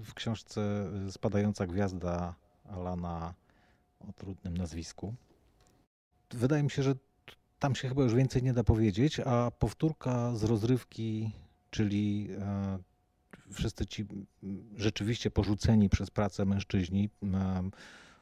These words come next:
porzuce-, porzucone przez mężczyzn kobiety zaniedbane, m, no,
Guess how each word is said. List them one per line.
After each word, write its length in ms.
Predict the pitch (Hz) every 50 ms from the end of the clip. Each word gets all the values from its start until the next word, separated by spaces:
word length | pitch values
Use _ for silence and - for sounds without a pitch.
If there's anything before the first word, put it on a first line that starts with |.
| _ _ _
porzuce-, 800 | - 104 95 104 107 - - - - 113 107 107 107 101 101 98 87 _ _ -
porzucone 500 | 101 98 104 104 - 104 101 98 95 -
przez 240 | - - 104 90
mężczyzn 640 | 95 104 107 107 95 - - 101 90 90 92 95 95 92 _ _
kobiety 460 | - - 95 87 101 98 92 - - 101
zaniedbane, 680 | 90 107 101 101 98 92 95 95 92 92 98 120 165 - - - - - - - - - - _ _ _ _ - -
m, 420 | 127 123 120 - - 139 151 160 - _ _ _ _ _ _ _ _ _ -
no, 460 | 165 165 180 190 190 196 208 208 208